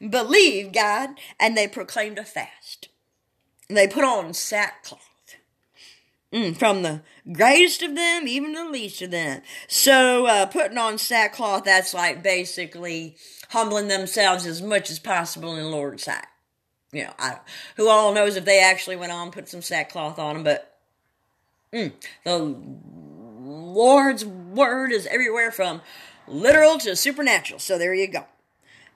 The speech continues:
Here we are. Sorry, I'm gonna quit interrupting and just read to y'all now. Let's get my mouth out of it again. Here we go. H S, you do the talking.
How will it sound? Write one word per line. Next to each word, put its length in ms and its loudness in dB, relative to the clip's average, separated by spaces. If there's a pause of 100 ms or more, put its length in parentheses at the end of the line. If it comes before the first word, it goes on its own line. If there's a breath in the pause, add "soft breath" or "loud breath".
(140)
Here 140 0
we 100 0
are. 220 -4
Sorry, 320 0
I'm 100 -4
gonna 140 -4
quit 200 -6
interrupting 460 -6
and 60 -10
just 180 -12
read 280 -10
to 100 -14
y'all 380 -14
now. 280 -12 (240)
Let's 200 -14 (760 soft breath)
get 100 -10
my 100 -2
mouth 280 6
out 260 8
of 100 0
it 140 0
again. 320 -4
Here 180 -6
we 80 -12
go. 360 -2 (720)
H 260 -6
S, 260 2
you 100 -8
do 160 -6
the 80 -6
talking. 400 -4